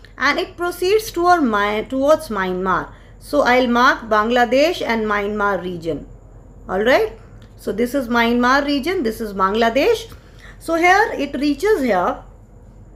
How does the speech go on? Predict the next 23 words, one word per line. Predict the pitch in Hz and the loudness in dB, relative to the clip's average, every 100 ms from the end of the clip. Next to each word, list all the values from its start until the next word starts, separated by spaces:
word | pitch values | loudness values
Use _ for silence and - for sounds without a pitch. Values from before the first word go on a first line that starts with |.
| - - | -20 -10
Now | 226 262 330 | 2 4 4
what | 226 208 - | 4 2 0
happens? | 151 - - - - - - - - - - - - - - - - - - - - - - - - | -14 -14 -20 -20 -20 -20 -20 -20 -20 -20 -20 -20 -20 -20 -20 -20 -20 -20 -20 -20 -20 -20 -20 -12 2
Arakan | 277 311 370 - 403 403 311 | 4 6 4 0 0 2 2
Yoma | 247 254 262 262 262 226 | 2 2 2 2 2 0
range. | 190 185 170 147 - - - - - | -2 -2 -4 -6 -10 -20 -20 -20 -12
You | 226 | -4
can | 254 254 | -4 -2
see | 330 359 | 0 2
here | 330 311 311 - | 4 4 4 2
Arakan | 233 247 269 285 302 247 | 2 4 2 2 0 2
Yoma. | 220 196 156 - - | 0 -2 -6 -10 -8
Children, | 320 320 359 294 | -4 2 2 2
this | 277 320 | -2 -2
is, | 302 - - - - - - - | -4 -8 -18 -20 -20 -20 -20 -6
Arakan | 226 269 277 294 359 339 | 2 4 4 4 2 4
Yoma | 311 311 320 302 | 2 2 2 2
is | 285 | 0
extension | 262 - 349 339 339 370 | -4 -2 0 0 0 2
of | 359 359 | 0 2
Himalayas | 269 220 214 226 247 262 302 - | 2 4 4 4 4 4 2 -2
in | 339 415 302 | 0 2 2
Myanmar. | 208 180 175 151 120 | 0 -2 -4 -6 -10